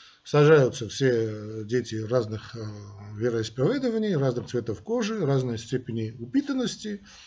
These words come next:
разной степени одарённости, и не суть важно, и наш товарищ, э, наш паро-, паровоз вперёд летит, и альбумин – его все знают, все встречают,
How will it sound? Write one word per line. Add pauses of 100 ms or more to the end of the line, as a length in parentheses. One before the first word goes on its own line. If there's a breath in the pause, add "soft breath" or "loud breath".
(140 loud breath)
разной
степени (260)
одарённости,
и
не
суть
важно,
и (640 loud breath)
наш
товарищ,
э,
наш
паро-,
паровоз
вперёд
летит,
и
альбумин – (560 loud breath)
его
все
знают,
все
встречают,